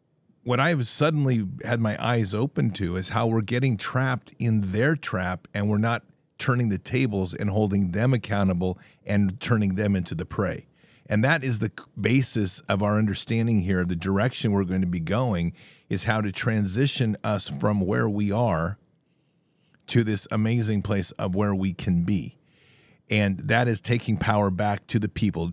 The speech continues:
Literally, we the people now are gonna be able to start taking the power with common law. Now, this, this isn't gonna guarantee a hundred percent victories, but I will tell you the things that I've been seeing are amazing.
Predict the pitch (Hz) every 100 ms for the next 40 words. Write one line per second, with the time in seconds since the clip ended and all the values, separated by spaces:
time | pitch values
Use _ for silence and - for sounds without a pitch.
0 | - 147 127 104 90 85 131 131 113 -
1 | 143 143 143 - - 110 110 98 107 98
2 | 92 101 101 90 90 113 98 - 104 -
3 | 95 87 - 107 98 92 92 - 95 87
4 | 85 85 73 - _ _ - - - 110
5 | 120 113 151 139 170 151 131 120 104 120
6 | 117 - 117 90 82 123 135 135 123 -
7 | - 95 110 - 147 147 113 104 107 101
8 | 95 127 120 101 90 92 131 117 104 98
9 | 98 90 - 127 143 156 143 _ _ _
10 | _ _ - 107 104 98 117 131 92 -